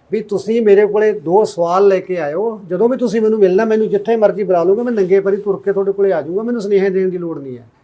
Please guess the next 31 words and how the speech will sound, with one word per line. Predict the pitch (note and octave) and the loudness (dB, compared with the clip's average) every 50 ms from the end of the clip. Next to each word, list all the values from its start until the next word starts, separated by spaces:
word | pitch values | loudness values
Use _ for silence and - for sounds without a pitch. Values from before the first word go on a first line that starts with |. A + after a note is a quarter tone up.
| _ _ _ - - _ _ _ _ _ _ _ _ _ _ _ _ _ - | _ _ _ -20 -20 _ _ _ _ _ _ _ _ _ _ _ _ _ -2
ਦੱਸੋ, | G3 G3+ G3 - B3+ B3+ | -2 -2 0 2 2 4
ਲਾਰੈਂਸ | A#3+ A3 G#3+ A3 A#3 G#3+ G#3+ | 4 4 2 0 0 -2 -2
ਦੇ | A#3 A#3 | -4 -2
ਨਾਲ | A3+ A3+ A3+ | 0 0 0
ਤੁਹਾਡੀ | A3+ A#3 A#3 G#3 G#3+ | 0 0 -2 -2 -2
ਕੀ | G3+ - G#3 G#3+ | -4 -4 -6 -6
ਰਿਸ਼ਤੇਦਾਰੀ | G#3 G#3+ G3+ G#3 G#3+ G#3+ G3 G#3+ G#3 G#3 G#3+ A3+ | -4 -4 -4 -4 -4 -2 0 0 0 2 0 0
ਹੈ? | A#3 | -2
ਇੱਕ | A#3+ A#3 - | -2 -4 -8
ਤੁਹਾਡੇ | - _ - A3 G3 E3+ F3 G#3 G#3 | -10 _ -2 -2 0 0 0 -2 -2
ਸਾਲ | G#3 - F3 F3 F#3 G3 G3+ | -4 -4 -2 0 0 0 0
ਭਰ | - A#3+ A3+ G3 | 2 2 0 0
ਤੁਸੀਂ | - - F#3+ - G#3 A3 | 0 -6 -8 -8 -8 -6
ਉਹਦੀ | G#3 A#3 A3 | -4 -4 -4
ਇੰਟਰਵਿਊ | G3+ - - G#3 G3+ G#3+ A3 | -4 -4 -4 -4 -4 -4 -4
ਕਰਵਾਤੀ, | - - G3+ F#3+ G3 F#3+ F#3+ F#3+ A#3 A3+ | -2 0 2 2 4 2 2 0 -4 -8
ਸਰਕਾਰ | - - G3 F#3+ G3 F#3+ F#3+ G#3 A3 A3 | -6 -8 -6 -4 0 2 2 2 2 2
ਹਾਲੇ | E3 D3 E3 F3 G3 G#3+ | 0 -2 -2 -2 -2 0
ਤੱਕ | G#3+ B3 A#3+ A#3 B3+ | 0 -2 -2 -2 -4
ਵੀ | A#3+ B3+ | -4 -4
ਤਿੰਨ | - A#3 A3+ A#3+ | -4 -4 -4 -2
ਮਹੀਨਿਆਂ | B3 B3+ A#3+ A#3 A3+ | -2 -2 -2 -2 -2
ਦਾ | G#3+ | -2
ਸਮਾਂ | - G3+ G3 G3+ G#3 | -4 -4 -4 -4 -2
ਮੰਗਦੀ | G#3 G#3+ G#3 A3 A3 B3+ | -2 -2 -4 -2 -2 -2
ਵੀ | C4 C4 | -2 -2
ਇੰਟਰਵਿਊ | A#3+ - - G#3+ A3 A#3 G3+ | -2 -4 -4 -6 -4 -2 0
ਹੋਈ | F#3 G#3 G#3 G#3 | 0 0 -2 -2
ਕਿੱਥੇ? | - A3+ - - C4 B3+ | -6 -8 0 2 2 2
ਕਰਾਈ | B3+ A#3+ A#3 A#3 B3 C4 C#4 | 2 2 4 4 4 4 4
ਤੁਹਾਡੇ | G#3+ G#3 B3+ C4 B3 C#4+ C4+ G#3 | 4 4 6 6 6 4 2 0